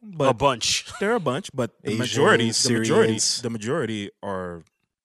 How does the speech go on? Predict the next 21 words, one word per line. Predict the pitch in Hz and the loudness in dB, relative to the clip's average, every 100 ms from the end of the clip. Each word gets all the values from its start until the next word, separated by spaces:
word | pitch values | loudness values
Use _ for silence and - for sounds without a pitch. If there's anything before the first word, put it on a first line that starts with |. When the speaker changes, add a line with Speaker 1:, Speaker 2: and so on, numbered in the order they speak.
| _ _ _ _ | _ _ _ _
Speaker 1:
like | - | -8
Speaker 3:
No, | 180 | -4
Speaker 1:
you | 277 | -2
Speaker 3:
they're | |
Speaker 1:
and | 262 | 0
I. | 185 | 2
Speaker 3:
mostly, | 180 - - 160 | 2 0 0 -4
yeah. | 156 139 175 | -6 -4 -4
Speaker 1:
Yeah, | 196 | -4
no, | 311 277 | -4 -2
Speaker 3:
I've | - | -2
Speaker 1:
no, | - | 0
Speaker 3:
never | 170 | 0
Speaker 1:
but | 156 | 2
that's | 196 | 0
what | 208 | -2
I'm | 196 | -2
saying. | 262 | -2
Speaker 3:
listen. | 180 | -2
Speaker 1:
The | 143 | -2
majority. | 139 185 302 - | -4 -6 -6 -10